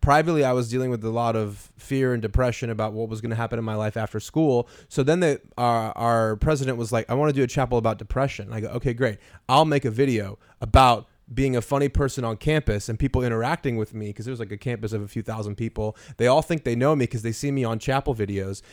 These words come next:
I'm, like, a video that secretly it could be me that's very depressed and you don't know. And I put it out there, and I remember it was the best feeling in the world. The whole, all the air got sucked out of the room. And I remember afterwards, someone said, "Who does, what, what is it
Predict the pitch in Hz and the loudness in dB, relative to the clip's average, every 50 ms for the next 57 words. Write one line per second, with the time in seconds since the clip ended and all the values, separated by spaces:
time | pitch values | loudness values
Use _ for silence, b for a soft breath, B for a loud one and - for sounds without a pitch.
0 | B 131 B - 123 139 151 156 143 131 113 104 107 123 127 127 123 120 110 110 | B -12 B -2 -2 0 0 0 0 0 -2 -2 -2 -2 0 0 0 0 0 -2
1 | 110 - - - - - 185 190 - 151 139 120 117 113 113 107 113 - - 135 | -6 -8 -10 -12 -6 -2 -2 0 2 2 0 2 0 -2 -2 -2 -4 -4 -4 -6
2 | 117 110 117 110 113 120 139 151 156 139 120 110 - - 120 120 113 107 107 104 | -4 -2 -2 -2 0 0 2 2 2 2 0 -2 0 0 0 2 2 0 -2 -2
3 | - 127 117 107 - 107 101 104 113 107 107 107 104 104 107 107 101 92 - - | 0 0 0 0 -2 -4 -4 -4 -2 -2 -2 -4 -2 -2 -2 -2 -2 -2 -6 -14
4 | B B B B 151 B - 117 120 117 113 110 101 - - 156 160 151 127 123 | B B B B -10 B -2 0 0 2 0 0 4 6 6 8 8 8 6 6
5 | 117 117 - - 117 113 113 117 113 113 117 120 123 120 120 120 117 - 117 113 | 4 4 2 0 0 0 0 -2 -4 -4 -2 -2 0 2 2 2 2 0 -4 -6
6 | 110 120 113 107 113 110 110 127 139 143 - - 151 151 139 135 127 120 117 110 | -6 -8 -6 -4 -4 -2 2 2 2 2 0 -2 -2 -2 0 0 0 0 0 0
7 | 107 113 120 117 110 101 - - - 139 139 - - 139 151 151 135 131 - 123 | 2 2 2 2 0 0 -2 0 2 0 0 2 4 4 4 4 4 2 0 0
8 | 123 113 120 117 110 - - 135 123 - 127 120 120 120 113 117 110 110 110 110 | 0 0 0 -2 -2 -2 -4 -4 0 2 2 2 2 2 0 0 0 0 0 0
9 | 110 107 110 B B B B 107 B 113 117 123 127 131 147 156 143 139 - 123 | -2 -4 -6 B B B B -12 B -2 0 2 2 2 2 4 2 2 2 2
10 | 143 165 160 - - 139 131 127 123 120 117 110 - - 135 131 131 131 127 123 | 2 0 0 2 2 2 4 4 4 4 2 2 0 -2 -2 0 0 0 -2 -2
11 | - - 123 117 113 110 110 110 107 B B B B B 160 170 190 208 185 160 | -2 0 2 4 6 6 4 2 0 B B B B B 6 8 8 6 4 -2
12 | 131 - _ - - 135 156 185 - - 151 180 202 202 185 165 190 - - | -8 -14 _ -4 4 6 6 6 6 6 4 6 6 6 6 4 0 0 -2